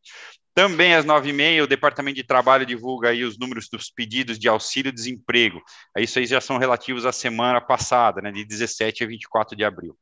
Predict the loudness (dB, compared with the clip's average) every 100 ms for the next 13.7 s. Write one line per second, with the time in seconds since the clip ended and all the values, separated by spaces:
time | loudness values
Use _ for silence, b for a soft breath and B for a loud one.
0 | _ -4 -4 -4 -12 -10 -12 _ B B
1 | B B -6 -6 -6 _ _ -2 0 4
2 | 4 4 0 2 2 0 -2 2 4 2
3 | 0 -6 -8 -4 -2 -2 -2 0 0 0
4 | -6 -6 -4 2 4 4 2 -2 0 2
5 | 0 -2 -12 -6 -4 -4 2 2 2 -2
6 | -2 -6 -10 -20 _ _ _ _ _ _
7 | _ _ 2 2 2 -2 0 -2 -4 -8
8 | -2 0 0 -2 -8 -8 -6 -4 -4 -6
9 | -2 4 4 4 -8 B B B B _
10 | 4 4 2 0 4 4 4 -2 -20 _
11 | -4 -2 -2 0 0 0 -2 -8 -2 -2
12 | 0 -2 -4 -4 -2 -2 -4 -6 -2 0
13 | 2 4 6 6 4 2